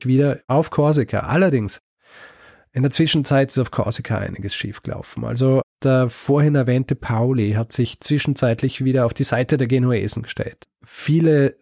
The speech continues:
Nationalisten, also die, die Korsika zum eigenen Land machen wollten, wurden im Zuge dessen getötet und viele der ursprünglichen Rebellenführer haben die Insel schon wieder verlassen. Außerdem, und das wiegt fast noch schwerer,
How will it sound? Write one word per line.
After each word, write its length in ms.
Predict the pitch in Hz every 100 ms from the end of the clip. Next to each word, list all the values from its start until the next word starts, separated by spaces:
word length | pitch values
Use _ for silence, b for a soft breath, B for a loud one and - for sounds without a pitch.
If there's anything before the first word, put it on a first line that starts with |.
| 127
Nationalisten, 800 | 127 120 - 123 113 135 - 113
also 260 | 107 110
die, 200 | 104 120
die 220 | 117 107 104 b b b b
Korsika 640 | - 120 127 127 - 113 107 B B B B
zum 200 | - 113
eigenen 400 | 104 123 135 120
Land 300 | 110 110 123
machen 360 | 131 117 - 123
wollten, 380 | 113 107 - 104 _ _ -
wurden 400 | 110 123 123 117
im 140 | 117
Zuge 260 | - 135 123
dessen 360 | 120 117 -
getötet 500 | 123 117 143 147 156
und 160 | 131 120
viele 460 | - 160 160 147 139
der 320 | 127 117 -
ursprünglichen 500 | 143 151 147 131 -
Rebellenführer 680 | 120 117 117 143 - 139 127
haben 140 | 123 131
die 100 | 127
Insel 240 | 139 139
schon 120 | 127
wieder 180 | 123 123
verlassen. 580 | - 101 - - - - _ _ b b b b b b b b
Außerdem, 500 | 131 160 170 151 139
und 140 | 123
das 300 | 123 - 123
wiegt 360 | 120 147 - -
fast 480 | - - - 131 -
noch 180 | 127 -
schwerer, 480 | 123 120 123 131